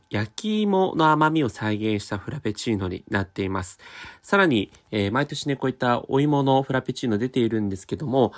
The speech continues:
えー、今年に関してはこんがりブリュレの香ばしさを加えた、えー、カリカリに焦がしたシュガーをトッピングとして、フラ-、ホイップクリームの上に、えー、振りかけられているので、まあ、そちらのですね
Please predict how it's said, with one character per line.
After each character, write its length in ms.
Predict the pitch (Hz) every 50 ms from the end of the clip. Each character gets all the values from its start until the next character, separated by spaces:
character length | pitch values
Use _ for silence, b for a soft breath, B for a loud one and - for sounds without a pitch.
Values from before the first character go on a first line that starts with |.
| B B B B -
え 100 | 113 107
ー、 40 | 107
今 120 | - 156 170
年 160 | 202 - -
に 120 | 202 190
関 200 | - 190 185 180
し 60 | 160
て 120 | - - 113
は 160 | - 107 104
こ 180 | - - 165 185
ん 120 | 220 226
が 120 | 214 214
り 80 | 202 208
ブ 140 | 185 196 196
リ 80 | 190
ュ 40 | 170
レ 80 | 151 120
の 120 | 101 95
香 260 | - - - 139 147
ば 140 | 143 156 151
し 80 | 143 -
さ 160 | - 113 101
を 180 | 101 98 - - -
加 280 | - 107 104 98 98
え 60 | 101 98
た、 380 | - - 131 131 120 107 B B B B B B B -
え 60 | 101
ー、 40 | 95
カ 140 | - - -
リ 120 | 185 214
カ 120 | 214 - 226
リ 100 | 208 202
に 160 | 202 196 185
焦 160 | - - 170
が 160 | 165 180 180
し 120 | 175 - -
た 100 | 110 98
シ 240 | - - - 190
ュ 20 | 202
ガ 320 | 214 247 214 170 123 98
ー 40 | 92
を 160 | 104 101 - - -
ト 80 | 117
ッ 20 | 98
ピ 240 | - _ 123 123 127
ン 60 | 120
グ 160 | 110 117 110
と 100 | - 113
し 140 | 104 - -
て、 260 | - 170 170 165 147 B B B B
フ 80 | _ -
ラ-、 60 | - - _ _
ホ 180 | - - 156
イ 40 | 160
ッ 80 | 151 -
プ 80 | -
ク 80 | - 160
リ 100 | 156 151
ー 20 |
ム 60 | 120
の 160 | 98 92 95 -
上 220 | - - 110 110
に、 240 | 101 104 104 95 - B B B B B
え 340 | - 104 98 92 90 90 90
ー、 20 | 87
振 140 | - -
り 60 | 110 113
か 120 | - 123
け 120 | - 131
ら 100 | 117 117
れ 100 | 113 104
て 100 | - -
い 40 | -
る 60 | -
の 120 | - 98 92
で、 200 | 101 104 95 B B B B B B
ま 60 | - 110
あ、 20 |
そ 120 | - -
ち 140 | 131 - -
ら 80 | 180 175
の 100 | 185 185
で 120 | 156 120
す 100 | - -
ね 160 | 151 180 -